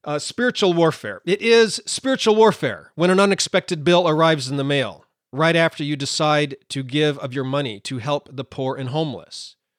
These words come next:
Uh, it is spiritual warfare when you have a difficult day at work. Just on the day, you know, you were going to take your wife out on a date to show her love, and so now your day is ruined because,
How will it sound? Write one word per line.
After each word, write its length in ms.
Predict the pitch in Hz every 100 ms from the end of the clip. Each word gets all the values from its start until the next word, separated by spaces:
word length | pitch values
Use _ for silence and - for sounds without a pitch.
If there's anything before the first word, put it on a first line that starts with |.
| _ _ _ -
Uh, 160 | 135 143
it 160 | 180
is 100 | 202
spiritual 540 | - - 233 - 214 202
warfare 440 | 226 220 - 127
when 140 | 131 170
you 80 |
have 180 | 170 185
a 60 | 165
difficult 460 | 175 180 175 180
day 200 | 143 175
at 120 | 175 170
work. 420 | 190 151 - _ _ _ _ _ _ _
Just 320 | - 233 -
on 160 | 202 202
the 80 | 180
day, 280 | 196 190
you 200 | 156 160
know, 100 | 170
you 160 | 170 190
were 80 | 185
going 240 | 175 196
to 80 | 160
take 280 | - 190 185
your 100 | 185
wife 280 | 190 202 165
out 160 | 151
on 120 | 160
a 80 | 165
date 260 | 151 185 139
to 80 | 143
show 200 | - 170
her 160 | 165
love, 260 | 160 175 135
and 120 | 139
so 100 | -
now 340 | 147 156 185 190
your 180 | 160
day 200 | 151 165
is 160 | 160 131
ruined 340 | 147 180 165
because, 400 | 139 139 151 147